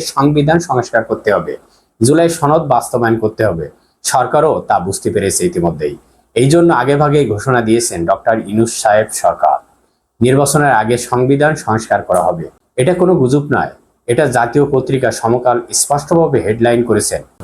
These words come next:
নির্বাচনের আগে সংবিধান সংস্কারের চিন্তা করেছেন ডক্টর মোহাম্মদ ইউনূস সরকার। প্রিয় বন্ধুরা, বিএনপি এখন দিশেহারা, কোন দিকে যাবে? তারা যেখানেই যাচ্ছে সেখানেই পরাজিত শিকার হচ্ছে। বাংলাদেশের ছাত্র জনতার শক্তি সবচেয়ে বেশি,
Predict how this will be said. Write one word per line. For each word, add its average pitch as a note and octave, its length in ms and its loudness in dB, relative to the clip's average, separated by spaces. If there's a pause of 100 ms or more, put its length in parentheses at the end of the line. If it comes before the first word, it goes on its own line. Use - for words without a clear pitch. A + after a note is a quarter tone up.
(120)
নির্বাচনের F#3 640 2
আগে E3+ 180 2 (100)
সংবিধান E3 440 2
সংস্কারের D3+ 680 0
চিন্তা C#3 240 2
করেছেন C3 380 0
ডক্টর A#2+ 260 0
মোহাম্মদ A#2+ 280 2
ইউনূস A2+ 260 2
সরকার। E2+ 360 2 (460)
প্রিয় D#3+ 140 4
বন্ধুরা, D3 360 4 (120)
বিএনপি C#3 360 0
এখন D3 240 0
দিশেহারা, G2 500 2 (360)
কোন E3 180 4
দিকে F3+ 220 4
যাবে? G#2 280 0
তারা A2 240 2
যেখানেই D#3+ 440 2
যাচ্ছে D#3 300 -2
সেখানেই C#3 380 0
পরাজিত A2+ 500 0
শিকার G#2+ 340 0
হচ্ছে। F#2+ 300 -4 (1000)
বাংলাদেশের E3+ 520 2
ছাত্র E3 320 0
জনতার D3+ 380 -2
শক্তি D#3 260 -4
সবচেয়ে C#3 440 0
বেশি, F#2+ 300 0